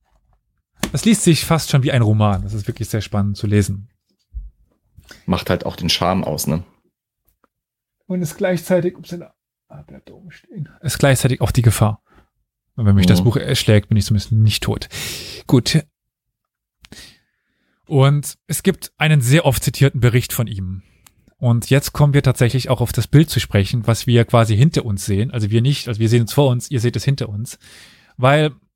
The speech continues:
Speaker 1: wenn ich euch jetzt gefragt hätte, in welchem Kulturkreis ist dieses Bild, was wir als Hintergrund haben, entstanden, was würdet, was würdet ihr denn sagen?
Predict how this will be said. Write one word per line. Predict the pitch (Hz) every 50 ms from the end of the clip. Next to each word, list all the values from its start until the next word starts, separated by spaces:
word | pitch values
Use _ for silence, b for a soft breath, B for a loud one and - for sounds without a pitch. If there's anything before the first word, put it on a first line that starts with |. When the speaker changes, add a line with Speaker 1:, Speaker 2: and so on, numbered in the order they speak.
| _ _
Speaker 1:
wenn | - 127 135 143
ich | 165 156 - - - _
euch | - 147 151 143 -
jetzt | 151 - -
gefragt | - 127 - - 139 151 156 -
hätte, | 151 143 - 156
in | 135 131 117
welchem | 135 143 156 - 160
Kulturkreis | - - 123 - - 175 170 - - 147 131 127
ist | - 123 - -
dieses | 131 120 120 -
Bild, | - 147 151 143 135 - -
was | 113 107 -
wir | 131 120
als | 117 -
Hintergrund | - 131 131 - - 113 101 117
haben, | 110 107 120
entstanden, | 131 107 - - - - 110 104
was | 107 104 -
würdet, | - 123 117 - _ _ _ _ _ _ _ _ _ _ _ _
was | - 156 143 -
würdet | 160 160 156 147
ihr | 165 143
denn | 135 127
sagen? | 127 143 135 127 113 107 101